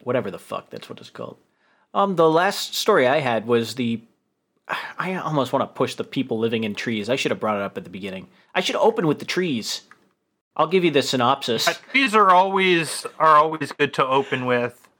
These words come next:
Speaker 1: I was, I was, uh, looking at lists of people who lived in trees and how long they lived in the trees and why. And the, uh, the Julia Butterfly Hill case came up where she was a protester who decided to live in a tree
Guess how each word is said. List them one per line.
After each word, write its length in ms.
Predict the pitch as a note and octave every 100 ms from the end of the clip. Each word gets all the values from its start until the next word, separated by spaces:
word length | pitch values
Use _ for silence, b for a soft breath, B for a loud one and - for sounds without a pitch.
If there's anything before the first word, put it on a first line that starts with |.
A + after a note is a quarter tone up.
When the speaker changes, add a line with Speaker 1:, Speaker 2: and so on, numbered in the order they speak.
| _ _
Speaker 1:
I 100 | F3
was, 360 | F#3 F3+ D#3+ D3+ - -
I 120 | E3+
was, 280 | E3+ D#3 D3
uh, 240 | D3 D3
looking 380 | D3 E3 E3 D3
at 380 | C#3+ C#3 - - B B B B B _ -
lists 640 | C3 C#3 B3 C4+ - - -
of 480 | D3+ C3+ B2 A#2+ _
people 400 | A3+ A#3 A3+ A3
who 120 | -
lived 340 | C3 B2+ G3+ G3+
in 120 | F#3
trees 680 | - D3+ A2 G#2 G#2+ - - _ _ _
and 100 | B2+
how 160 | A#2 F#3
long 240 | F#3+ F#3+
they 120 | F3+
lived 260 | E3+ F#3 F3+
in 100 | F3
the 80 | D#3+
trees 440 | - F#3+ G#3 F3
and 120 | B2
why. 500 | A#2 B2 A#2 G2+ G2+ -
And 360 | A#2+ G#2+ G#2 - B B B B _
the, 260 | A2 G#2 F#2+
uh, 220 | - - - _
the 80 | B2
Julia 560 | A2+ D3 G#3+ A3 G#3+ E3+
Butterfly 600 | B2 E3 F3 - D#3 C3
Hill 220 | C#3 D3+
case 300 | - B2+ A#2
came 260 | - B2+
up 220 | A#2 B2+ -
where 100 | A2+
she 180 | -
was 220 | C#3 C3+ A#2+
a 60 |
protester 600 | A2 - C3 B2+ B2+ -
who 100 | B2+
decided 420 | B2 A#2+ C3+ B2+ A#2
to 80 |
live 200 | A#2 C3
in 100 | C3
a 40 | A#2+
tree 420 | - - B2 B2+